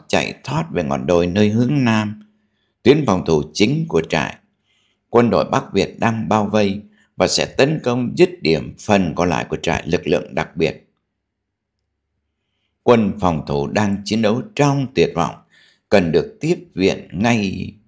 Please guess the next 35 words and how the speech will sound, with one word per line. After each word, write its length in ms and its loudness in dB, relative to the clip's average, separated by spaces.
tức 180 0
khắc. 220 -6
Thật 180 0
là 100 0
không 320 -2
may 160 2
mắn, 340 -2
tối 180 8
hôm 180 0
đó, 360 0
vì 260 2
thời 160 4
tiết, 480 -2
trực 120 4
thăng 220 0
không 360 0
thể 140 0
đưa 180 0
đại 160 2
đội 140 -2
xung 380 -2
kích 220 -2
vào 180 2
trận 260 -2
địa 180 -2
được. 280 -2
Chúng 200 0
tôi 160 4
phải 180 -2
chờ 220 6
đến 200 -4
sáng 380 0
hôm 140 -2
sau. 400 -4
Tôi 140 2